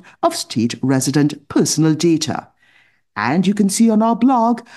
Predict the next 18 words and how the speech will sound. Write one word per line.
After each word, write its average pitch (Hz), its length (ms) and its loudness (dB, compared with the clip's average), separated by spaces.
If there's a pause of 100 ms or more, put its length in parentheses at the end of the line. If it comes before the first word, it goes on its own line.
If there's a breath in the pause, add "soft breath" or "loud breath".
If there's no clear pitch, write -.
(140 loud breath)
how 240 280 -2
N 233 220 2
J 233 180 0
D 208 300 -2
P 147 420 -2
A - 100 -10
and 208 360 -2
S 220 200 -2
B 214 200 2
two 233 300 -4
five 92 300 -4
five 170 440 -2 (240 loud breath)
stacks 262 500 -4
up 254 140 -4
to - 200 -4
other 247 220 2
key 254 260 -2
state 120 400 -2